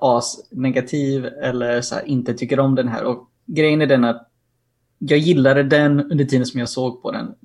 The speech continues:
Och sen när jag väl liksom fick tid att fundera på den mer så blev jag mer och mer kritisk. Och för nå-, någonstans för mig så är det så här,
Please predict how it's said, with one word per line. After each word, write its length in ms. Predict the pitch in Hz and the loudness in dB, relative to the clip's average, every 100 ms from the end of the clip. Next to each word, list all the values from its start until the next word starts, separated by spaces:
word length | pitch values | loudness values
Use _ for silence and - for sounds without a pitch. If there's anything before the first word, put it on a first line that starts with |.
| - | -2
Och 100 | 135 | 0
sen 240 | - 143 | 2 2
när 80 | 139 | 4
jag 140 | 127 | 4
väl 200 | 123 120 | 4 2
liksom 260 | 120 - 123 | 0 -6 -10
fick 200 | 123 - | -10 -8
tid 160 | 123 - | -6 -6
att 160 | - | -10
fundera 460 | - 127 123 120 127 | -4 -2 2 2 2
på 180 | - 117 | -2 -6
den 180 | 127 | -4
mer 160 | 120 120 | -4 -4
så 180 | 120 127 | -6 -4
blev 120 | 127 | -2
jag 80 | 120 | 0
mer 120 | 123 | -2
och 60 | 120 | -2
mer 120 | 113 | -4
kritisk. 400 | 117 120 127 120 | -4 -2 -2 -4
Och 200 | 123 120 _ _ _ _ _ _ _ _ _ _ - | -6 -8 _ _ _ _ _ _ _ _ _ _ -8
för 80 | 165 | -2
nå-, 180 | 170 - | -2 0
någonstans 520 | 175 170 156 156 143 | 2 2 2 0 0
för 60 | 156 | 2
mig 200 | 143 135 | 2 2
så 120 | 135 | 2
är 60 | 117 | -2
det 60 | |
så 120 | 117 | -2
här, 200 | 117 113 | -4 -4